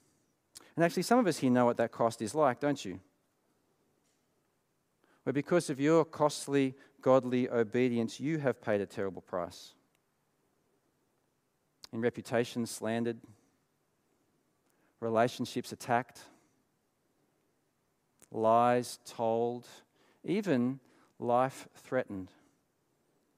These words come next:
And maybe it seemed to you then, as surely it seems to Joseph now, like your godly obedience is pointless or, or that nobody saw or cared. But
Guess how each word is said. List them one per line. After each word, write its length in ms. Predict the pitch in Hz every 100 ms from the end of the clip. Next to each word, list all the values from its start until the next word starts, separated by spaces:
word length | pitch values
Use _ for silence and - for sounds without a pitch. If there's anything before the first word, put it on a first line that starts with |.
| _ _ _ _ _ _ _ _ _ _ _ _ _ _ _ _ _ _ _ _ _ _ _ _ _ -
And 160 | 139
maybe 300 | 147 196 240
it 100 | 202
seemed 360 | - - 170 175
to 100 | -
you 220 | 156 143
then, 560 | 117 120 104 104 131 143 151
as 180 | 135
surely 400 | - - 208 196
it 140 | 139 -
seems 360 | - 131 131 -
to 100 | 120
Joseph 560 | 123 120 113 117 -
now, 480 | 107 101 95 104 131
like 340 | 131 127 123
your 100 | 135
godly 460 | 120 135 151 139 127
obedience 580 | 113 127 131 117 117 -
is 140 | 113
pointless 720 | - - 160 - 101 - -
or, 240 | - 120 113 - - -
or 160 | 135
that 160 | 127 131
nobody 520 | 135 151 185 160 143
saw 440 | 135 - 147 147 139
or 200 | 131 113
cared. 540 | - 147 143 123 110
But 180 | 123